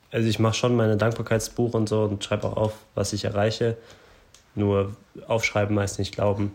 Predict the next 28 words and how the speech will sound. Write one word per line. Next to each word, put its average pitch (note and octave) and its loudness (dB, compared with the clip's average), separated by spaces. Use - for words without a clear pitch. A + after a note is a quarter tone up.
so G#2 -4
sag G#2 -4
ich - -8
mal. G2 -4
Und, G2 -2
ähm, G2 -2
wa-, G2 2
was F#2+ -2
wir G#2 2
halt G2 0
verloren G#2 -2
haben G#2 2
oder F#2+ -2
was F#2+ -2
ich - -8
halt F#2 -4
verloren F#2+ -4
habe, G2 0
ist F2 -6
halt F#2 -4
das - -2
einfach G2 -4
zu - -6
sein, G#2 2
was G2+ 0
ich - -6
sein G2 2
möchte. G2 -2